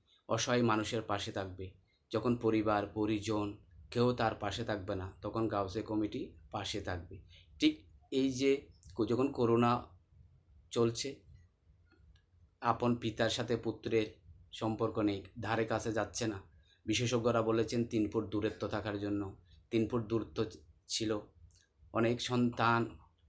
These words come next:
বাবার পাশে ছিল না, বাবাকে দাফন দেয় নাই, অনেক স্ত্রী তার স্বামীর পাশে ছিল না করোনা পিরিয়ডের সময়।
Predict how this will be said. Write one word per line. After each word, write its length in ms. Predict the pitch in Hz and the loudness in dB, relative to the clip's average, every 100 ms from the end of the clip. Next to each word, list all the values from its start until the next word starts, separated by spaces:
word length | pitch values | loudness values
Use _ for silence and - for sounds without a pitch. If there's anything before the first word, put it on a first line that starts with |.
| - _ | -20 _
বাবার 300 | - 110 113 | -2 2 2
পাশে 280 | 104 104 127 | 2 -2 -2
ছিল 280 | 120 120 113 | -4 0 0
না, 200 | 110 120 - - - - - - | 0 -4 -12 -20 -20 -20 -20 -4
বাবাকে 380 | 107 107 107 120 | 2 2 2 2
দাফন 400 | 110 101 117 117 | 2 0 0 0
দেয় 180 | 113 110 | 2 2
নাই, 240 | 107 110 - | 0 -4 -4
অনেক 340 | 110 117 113 | -2 0 -2
স্ত্রী 400 | 101 - 107 107 - - - | -4 -4 -4 -4 -6 -20 -4
তার 140 | 104 | -2
স্বামীর 380 | 101 110 113 107 | 0 0 0 0
পাশে 240 | 107 101 117 | -2 -2 -4
ছিল 260 | - 107 | -4 -2
না 180 | 104 101 - - - - - | -2 -4 -8 -20 -20 -20 -2
করোনা 460 | 113 107 104 101 101 - - - - - - _ _ - | 0 2 2 -2 -8 -20 -20 -20 -20 -20 -20 _ _ -6
পিরিয়ডের 360 | 120 117 92 92 | 0 2 2 -2
সময়। 380 | - 90 90 | -6 -6 -8